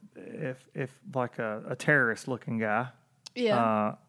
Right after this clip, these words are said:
Speaker 1: as Theo Vaughn calls, uh, the Muslim crowd, the Slims,
Speaker 2: <laughs>
Speaker 1: uh, the Slims, um, you know, if a guy's just a, and there's nothing wrong with being a Muslim, i-, if, if,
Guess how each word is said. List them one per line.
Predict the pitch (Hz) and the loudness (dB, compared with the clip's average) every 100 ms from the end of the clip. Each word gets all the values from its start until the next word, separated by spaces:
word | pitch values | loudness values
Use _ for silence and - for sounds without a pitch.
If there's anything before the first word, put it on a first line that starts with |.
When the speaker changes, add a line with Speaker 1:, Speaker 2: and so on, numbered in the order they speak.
| _ | _
Speaker 1:
as | 120 107 | -2 0
Theo | 147 143 123 | 4 6 6
Vaughn | 123 127 | 4 2
calls, | 120 123 117 110 - | 2 2 2 -2 -6
uh, | 127 113 | -2 -2
the | 113 | 0
Muslim | 117 123 113 117 | 2 2 2 -2
crowd, | 117 117 113 | 2 2 2
the | 117 | 0
Slims, | - 151 135 123 139 - - _ - | 0 4 4 4 0 -4 -18 _ 2
Speaker 2:
<laughs> | 302 - - - - - - | 4 4 -6 -16 -20 -10 2
Speaker 1:
uh, | 139 131 123 123 127 - - - - | 4 6 4 4 0 -2 -12 -10 -2
the | 127 | -2
Slims, | - 151 147 139 135 117 - - | 2 4 4 4 2 -4 -8 2
um, | 131 123 120 117 113 _ _ _ - _ _ _ _ _ _ _ | 4 6 4 0 -4 _ _ _ -20 _ _ _ _ _ _ _
you | 170 | 6
know, | 180 156 147 - - | 8 8 6 2 -10
if | - 151 | -6 0
a | 160 | 2
guy's | 180 208 202 | 6 6 6
just | 160 - | 4 2
a, | 147 | 0
and | 120 | 2
there's | 127 113 | -2 0
nothing | 127 107 | -2 -2
wrong | 110 | -6
with | 120 | -6
being | 160 | -8
a | 175 | -6
Muslim, | 170 175 - - - - | -8 -10 -16 -20 -16 2
i-, | |
if, | 170 - 165 - | 2 6 2 2
if, | 139 - - | -4 -4 -6